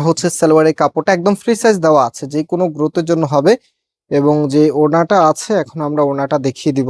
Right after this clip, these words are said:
আপনাদেরকে। ভিডিওতে যারা এখনো লাইক করেন নাই, must be একটা করে লাইক করে দিবেন, কারণ আপনাদের একটা লাইক শুধুমাত্র একটা ক্লিক,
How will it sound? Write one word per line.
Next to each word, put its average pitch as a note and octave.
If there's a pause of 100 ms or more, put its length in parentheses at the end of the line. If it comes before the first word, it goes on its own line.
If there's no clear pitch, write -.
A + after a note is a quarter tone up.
আপনাদেরকে। C3 (120)
ভিডিওতে D#3 (440)
যারা C#3
এখনো E3
লাইক C#3 (120)
করেন D3+
নাই, G3+ (520)
must D3 (100)
be F#3 (100)
একটা E3
করে D#3+
লাইক C3+ (100)
করে D3+
দিবেন, B2 (120)
কারণ C3+ (100)
আপনাদের D#3+
একটা - (100)
লাইক D3+ (420)
শুধুমাত্র D3+ (100)
একটা - (120)
ক্লিক, E3